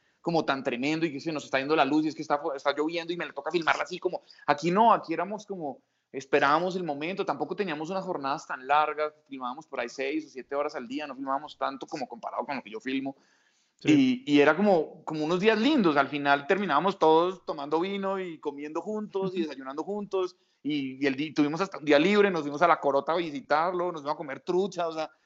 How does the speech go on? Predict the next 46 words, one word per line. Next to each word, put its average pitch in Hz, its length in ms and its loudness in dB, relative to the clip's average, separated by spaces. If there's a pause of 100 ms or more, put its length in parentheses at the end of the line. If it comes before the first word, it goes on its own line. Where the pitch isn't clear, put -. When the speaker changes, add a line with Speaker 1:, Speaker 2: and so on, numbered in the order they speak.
Speaker 2:
Ay, 127 100 -10
qué 139 80 -6
Speaker 1:
nos 160 80 -4
Speaker 2:
chévere. 151 80 -4
Speaker 1:
íbamos 156 160 -2
por 180 140 -2
las 151 140 4
noches 156 360 -4
a, 170 160 0
a, 131 200 -2
a 117 100 -8
un 151 160 -6
hotel 170 260 0
que 160 80 -12
quedaba 139 260 0
cerca 151 240 -4
donde 156 160 -6
había 123 120 -4
internet, 165 520 -2
entonces 151 260 -8
nos 151 100 -12
íbamos 143 240 -14
todos 139 180 0
allá 135 140 2
a 127 40 -4
chatear 151 460 2
y 151 60 0
a, 139 180 -2 (300)
a 135 60 0
escribirle 143 340 0
a 160 40 6
la 190 100 -4
novia, 175 340 2
o 165 40 -2
sea, 156 140 0
eso 160 140 0
era 208 120 0
como 214 220 -6
que, 151 180 -2
era 170 140 -2
como 226 140 -6
un, 190 280 -6
una 220 520 -4
comunidad 175 520 2
hippie 175 320 0
ahí 170 320 -4